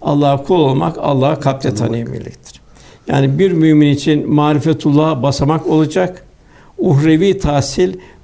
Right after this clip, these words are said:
Speaker 1: dünyevi tahsil ile iç içe geçecek. Dünyevi tahsili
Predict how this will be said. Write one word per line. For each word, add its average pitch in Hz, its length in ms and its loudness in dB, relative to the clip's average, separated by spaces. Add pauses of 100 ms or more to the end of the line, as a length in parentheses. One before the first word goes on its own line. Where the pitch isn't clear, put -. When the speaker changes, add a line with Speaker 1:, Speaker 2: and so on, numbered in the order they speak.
(120)
Speaker 1:
dünyevi 165 440 2
tahsil 151 460 0
ile 175 460 0 (480)
iç - 200 -2
içe 147 200 0
geçecek. 127 480 -2 (480)
Dünyevi 170 460 2
tahsili 147 800 0